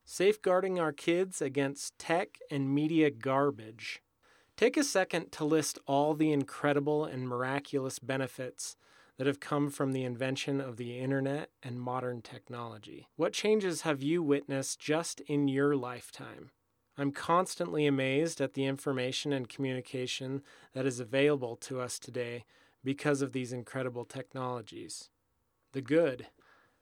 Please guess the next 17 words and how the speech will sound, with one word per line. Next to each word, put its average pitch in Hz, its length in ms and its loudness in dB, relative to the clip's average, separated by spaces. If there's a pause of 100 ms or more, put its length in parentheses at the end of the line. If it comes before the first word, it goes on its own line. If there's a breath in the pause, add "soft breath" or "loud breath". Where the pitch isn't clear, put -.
(280 soft breath)
I 143 60 2
recently 170 560 6
watched 143 440 2
brothers 135 840 0 (180)
half 190 280 0
a 180 60 4
world 170 380 6
away 143 380 6
from 127 260 -4
each 117 240 -8
other 120 260 -8
communicate 131 880 -4
in 135 220 -2
real 156 260 4
time 127 440 -4
from 120 260 -8
China 165 600 -4